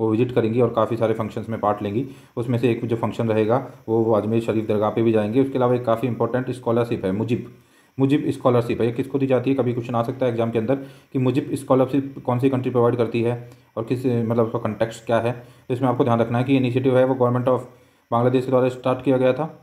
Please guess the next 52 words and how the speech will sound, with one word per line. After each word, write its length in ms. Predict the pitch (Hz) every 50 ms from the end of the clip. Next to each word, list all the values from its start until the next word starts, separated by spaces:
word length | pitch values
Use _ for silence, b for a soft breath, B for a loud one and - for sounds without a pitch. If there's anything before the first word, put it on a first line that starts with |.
| _ _ _ -
ठीक 120 | 135 131 139
है। 60 | 135
और 120 | 127 123
इसमें 180 | 127 120 139 135
क्या 100 | 139 147
होता 180 | 139 120 - 131
है, 80 | 143 135
डिसेंडेंट्स 480 | 127 120 131 127 120 131 143 139 -
जो 160 | 135 139 143
हैं 140 | 123 123 127 120
दो 120 | 131 123
हज़ार 180 | 117 120 123 127
इंडियन 200 | 123 127 123 123
आर्मी, 260 | 117 113 120 123 135 - - 113
आर्म्ड 180 | 120 120 117 117
फोर्सेज 340 | - 107 104 101 113 101
की, 120 | - - 87 82 B B B B B B B 131
जिन्होंने 260 | 127 135 131 135 135
की 100 | 135 143
अपनी 180 | 131 135 131
जान 220 | 117 120 117 123 120
दे 120 | 117 113
दी, 140 | - 98 95 92 - - - _ _
किसमें, 300 | - 135 135 143 160 175
नाइनटीन 280 | 156 123 127 123 131 127
सेवेंटी 200 | 123 123 120 123
वन 120 | 120 120
का 80 | 120 123
जब 220 | 120 120 120 - - 110
वॉर 180 | 113 117 113
चल 120 | 117 107 104
रहा 120 | 110 107
था, 80 | 113 123
लिबरेशन 360 | 113 101 95 110 110 113 110
का 100 | 107 110
वॉर, 300 | 104 101 104 117 - b b b b b b b
और 80 | 117 104
बांग्लादेश 460 | 101 107 104 104 104 113 120 120 123 -
जब 160 | 110 107 117
अपनी 220 | 123 117 120 127 117
जान 240 | 117 110 117 131 120
उन्होंने 240 | 113 117 117 120
दे 160 | 120 113 117 120
दी, 240 | 120 120 135 135 B B B B B B B
उन 120 | 143 143
लोगों 220 | 135 127 127 131 127
के 100 | 139 135
जो 100 | 139 135
फैमिली 320 | 135 127 117 117 120 123
के 120 | 120 127 131
लोग 240 | 120 123 127 120 -
हैं 180 | 123 135 135